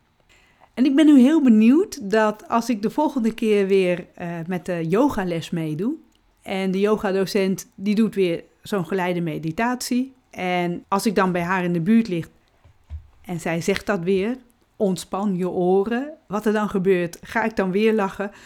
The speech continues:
Of kan ik dan ook zelf met aandacht naar mijn oren gaan, zodat het vanzelf een beetje ontspant?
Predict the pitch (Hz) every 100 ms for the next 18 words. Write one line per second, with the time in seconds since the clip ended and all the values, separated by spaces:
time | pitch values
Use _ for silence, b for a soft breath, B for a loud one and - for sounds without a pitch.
0 | B B B - 180 214 214 233 214 254
1 | 262 254 285 - _ b b b - 226
2 | 269 269 196 - _ _ _ _ - 214
3 | - 262 311 262 214 - 185 175 175 262
4 | 302 269 208 - 165 240 302 311 254 240
5 | 170 190 302 392 311 185 160 - 139 147
6 | - - - 135 -